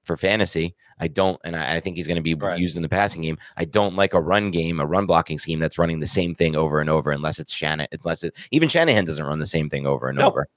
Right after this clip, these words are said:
Speaker 2: He uses a bunch of different stuff. They will too. I don't think it's gonna be a hundred percent.
Speaker 1: Yeah, year two, hopefully they will, they will expand that run game. But it felt like in year one they were just like,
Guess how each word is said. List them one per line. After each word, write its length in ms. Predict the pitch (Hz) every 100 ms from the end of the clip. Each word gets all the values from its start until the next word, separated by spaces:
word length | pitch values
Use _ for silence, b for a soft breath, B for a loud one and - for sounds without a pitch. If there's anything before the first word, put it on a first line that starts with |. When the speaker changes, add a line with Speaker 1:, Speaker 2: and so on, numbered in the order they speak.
| _
Speaker 2:
He 120 | - 107
uses 260 | 107 104
a 40 | 107
bunch 260 | 110 110
of 60 | -
different 280 | 98 - -
stuff. 340 | 87 80 - -
They 160 | 233
will 240 | 226 151 139
too. 280 | - 92 101
I 100 | 139
don't 120 | 147
think 140 | 139
it's 120 | 113
gonna 120 | 123 107
be 120 | 107
a 80 | 92
hundred 220 | 117 104
percent. 220 | 143 95
Speaker 1:
Yeah, 40 | 120
year 120 | 165
two, 300 | 160 160 156
hopefully 440 | 120 120 - 110 104
they 120 | 95
will, 180 | 90 90
they 140 | 90 95
will 120 | 90
expand 460 | 85 - 92 87 82
that 120 | 76
run 160 | 78 80
game. 220 | 76 73
But 80 | 80
it 60 | -
felt 180 | 131 139
like 160 | 127
in 100 | 104
year 140 | 107 107
one 180 | 98 95
they 80 | 92
were 80 |
just 180 | 87 85
like, 200 | 95 -